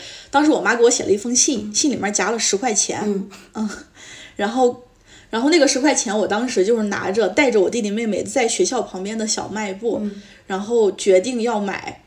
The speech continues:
Speaker 1: 什么吃的，
Speaker 2: 嗯。
Speaker 1: 就是什么冰棒呀、<laughs> 辣条呀，嗯。然后我记-，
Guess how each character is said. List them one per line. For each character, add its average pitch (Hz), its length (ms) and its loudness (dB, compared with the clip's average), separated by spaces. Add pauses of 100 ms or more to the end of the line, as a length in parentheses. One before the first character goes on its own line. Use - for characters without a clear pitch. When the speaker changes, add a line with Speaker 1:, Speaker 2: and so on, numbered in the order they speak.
(160)
Speaker 1:
什 - 160 -2
么 - 120 -6
吃 - 240 0
的， 202 220 0
Speaker 2:
嗯。 196 160 -8 (380)
Speaker 1:
就 190 100 0
是 185 240 -2
什 185 140 -6
么 180 320 -6 (320)
冰 240 200 -2
棒 233 280 0
呀、 185 180 -2
<laughs> 285 80 8
辣 247 180 4
条 185 360 -4
呀， 202 260 -4 (180)
嗯。 104 160 -4 (600)
然 262 120 -2
后 302 120 2
我 254 100 8
记-， 285 320 0